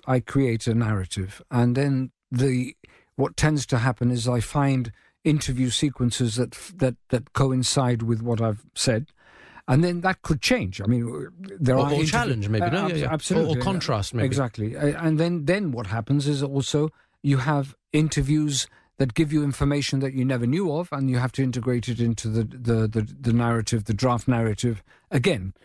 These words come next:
Speaker 1: And it's a continuous process. Uh, you know, you build it up, uh, as you get the information. Uh, and, uh, it's a fascinating process, but it's, uh, it's, um, a ti-, well, not tiresome. I enjoy it, to be <laughs> honest. But, but
Speaker 2: Yeah,
Speaker 1: it,
Speaker 2: but
Speaker 1: it
Speaker 2: it's
Speaker 1: is,
Speaker 2: a
Speaker 1: it
Speaker 2: big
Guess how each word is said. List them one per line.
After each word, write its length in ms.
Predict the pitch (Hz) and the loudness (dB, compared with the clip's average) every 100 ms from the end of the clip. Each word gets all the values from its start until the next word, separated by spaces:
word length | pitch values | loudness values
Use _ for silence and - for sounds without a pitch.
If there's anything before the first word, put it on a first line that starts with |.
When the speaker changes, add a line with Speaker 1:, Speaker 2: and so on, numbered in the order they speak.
| _ _ - | _ _ 0
Speaker 1:
And 200 | 147 170 | 2 2
it's 180 | 175 | 0
a 60 | 196 | 2
continuous 520 | 202 196 262 147 110 | 2 2 2 0 0
process. 540 | - 160 - 98 92 - | 0 0 0 -6 -6 -4
Uh, 100 | 127 | -4
you 280 | 127 139 127 | -2 0 0
know, 160 | 123 | 0
you 200 | 127 123 | 2 2
build 320 | 113 160 143 117 | 2 2 0 -2
it 100 | 120 | -2
up, 240 | 143 - - 139 | -2 -6 -6 0
uh, 220 | 131 131 | 2 2
as 220 | 139 120 | 0 0
you 60 | 131 | 0
get 200 | 131 - | 0 0
the 120 | 123 | 0
information. 680 | 120 123 127 143 - 98 101 - - _ - | 0 0 0 2 -2 -4 -12 -18 -20 _ 2
Uh, 320 | 131 135 147 | 2 2 0
and, 420 | 151 135 135 135 - | 0 2 2 -2 -6
uh, 120 | 147 | -10
it's 340 | 143 143 107 | -8 -10 -4
a 100 | 120 113 - | -2 -4 -10
fascinating 640 | - 131 - 113 110 107 110 | -2 0 2 2 2 0 0
process, 480 | - 160 135 113 - | 2 0 0 -4 -2
but 220 | - 117 | -2 0
it's, 260 | 120 - - | -2 -2 -2
uh, 240 | 120 135 139 | -2 -2 -4
it's, 200 | - 127 | -2 0
um, 360 | 113 127 131 | 0 -2 -4
a 60 | 135 | -4
ti-, 320 | - 139 135 131 | -2 0 0 2
well, 120 | 156 | 2
not 220 | 110 143 | 2 -4
tiresome. 440 | - 95 85 90 92 - _ 117 | -4 -4 -2 -2 -4 -8 _ 2
I 80 | |
enjoy 300 | 117 117 110 104 | 4 2 0 -2
it, 100 | - | -2
to 100 | 110 | 0
be 120 | 107 | 2
<laughs> 200 | 104 - | 2 2
honest. 260 | 262 - - 139 156 117 139 | 0 0 -6 -10 -6 -4 0
But, 240 | 143 139 | 0 0
but 220 | 139 135 | 0 2
Speaker 2:
Yeah, 80 | 160 | 2
Speaker 1:
it, 220 | 151 143 139 | 0 -2 0
Speaker 2:
but 80 | |
Speaker 1:
it 100 | 151 | 0
Speaker 2:
it's 180 | 160 156 | 2 0
Speaker 1:
is, 20 | |
Speaker 2:
a 120 | 120 | 0
Speaker 1:
it 40 | |
Speaker 2:
big 80 | 165 | 0